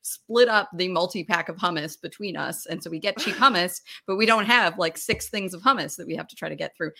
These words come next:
Speaker 1: Costco stresses me out. As someone who lived on a very tight, like, grad school budget for a while, food waste causes me a lot of anxiety, and so Costco just has so much food that is going to go bad. So I don't mind it for things like the body wash and the socks and the whatever.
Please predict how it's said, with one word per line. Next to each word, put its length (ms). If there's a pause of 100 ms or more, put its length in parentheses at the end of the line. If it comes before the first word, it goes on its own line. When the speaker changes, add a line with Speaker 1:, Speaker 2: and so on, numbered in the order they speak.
(200)
Speaker 1:
Costco 320
stresses 420
me 100
out. 140
As 120
someone 320
who 380 (300)
lived 340
on 100
a 40
very 280
tight, 480 (440)
like, 180
grad 320
school 240
budget 400
for 140
a 60
while, 260
food 420
waste 380
causes 420
me 120
a 60
lot 220
of 100
anxiety, 640 (300)
and 160
so 360 (360)
Costco 500
just 180
has 300
so 180
much 300
food 400 (260)
that 100
is 160 (100)
going 320
to 80
go 140
bad. 340
So 60
I 60
don't 200
mind 220
it 120
for 140
things 300
like 180
the 80
body 240
wash 260
and 120
the 40
socks 340
and 120
the 60
whatever. 480